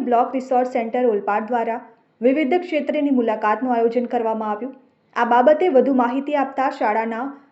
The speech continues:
બી આર સી કોઓર્ડિનેટર બ્રિજેશ પટેલે જણાવ્યું કે તાલુકાની વિવિધ શાળાઓમાં અભ્યાસ કરતા વિદ્યાર્થીઓ કે જેમણે અભ્યાસિક તથા સહઅભ્યાસિક પ્રવૃત્તિઓ ક્ષેત્રે ઝળહળતી સિદ્ધિ મેળવેલ છે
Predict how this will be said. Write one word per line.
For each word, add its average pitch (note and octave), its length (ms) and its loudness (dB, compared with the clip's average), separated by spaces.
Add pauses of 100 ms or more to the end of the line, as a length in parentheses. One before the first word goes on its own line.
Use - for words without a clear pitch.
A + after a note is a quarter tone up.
બી A#3 160 0
આર C#4 180 4
સી F4+ 140 -2
કોઓર્ડિનેટર C4 760 2
બ્રિજેશ B3 340 0
પટેલે B3 400 0
જણાવ્યું A#3 540 -4 (240)
કે C#4 140 -2
તાલુકાની D4+ 600 2
વિવિધ C4+ 300 0
શાળાઓમાં B3+ 600 2
અભ્યાસ A#3 360 -2
કરતા B3 360 -2
વિદ્યાર્થીઓ G#3 680 -4 (300)
કે D4 220 -2
જેમણે E4 240 0
અભ્યાસિક C4 720 0
તથા B3 340 -2 (360)
સહઅભ્યાસિક C#4+ 760 2
પ્રવૃત્તિઓ C4 400 4
ક્ષેત્રે B3 460 0
ઝળહળતી B3+ 520 -2
સિદ્ધિ A#3 380 -4
મેળવેલ G3+ 420 0
છે C#4 160 -10